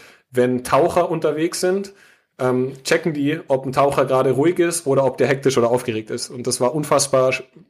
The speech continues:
spannend und beeindruckend, das dann mal mitzubekommen. Ähm, dass, wenn, so bei die ersten Male, wo ich die Mantarochen gesehen habe, war ich natürlich selber so ein bisschen hyped und so, oh, krass und riesig und mega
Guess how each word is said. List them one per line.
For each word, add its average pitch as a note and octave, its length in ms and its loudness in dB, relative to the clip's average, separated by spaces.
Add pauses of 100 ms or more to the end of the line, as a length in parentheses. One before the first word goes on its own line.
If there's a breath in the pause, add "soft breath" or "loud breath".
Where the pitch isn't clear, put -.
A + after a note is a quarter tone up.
(200)
spannend C#3 560 0
und A#2+ 100 -2
beeindruckend, B2 640 -2 (440 loud breath)
das A#2 180 0
dann A#2+ 140 2
mal A#2 120 2
mitzubekommen. A#2 800 -2 (720)
Ähm, A2+ 460 0
dass, A2+ 520 0
wenn, A#2 380 0
so A2+ 140 -4
bei A2+ 100 2
die A#2 100 -2
ersten C#3+ 240 0
Male, C3 240 4
wo B2+ 100 4
ich B2+ 100 0
die B2 80 -2
Mantarochen A#2+ 360 0
gesehen B2 260 0
habe, A#2 120 -2
war A#2 80 2
ich A2 80 -6
natürlich A#2 300 -2
selber B2+ 260 4
so B2 80 -2
ein A#2+ 60 -4
bisschen A#2+ 320 0
hyped C3+ 280 2
und A#2+ 260 -2 (360 loud breath)
so, B2 260 0
oh, B2+ 120 0
krass B2+ 300 -4
und A#2+ 220 -6
riesig B2+ 360 0
und A#2 200 -4
mega A#2+ 240 2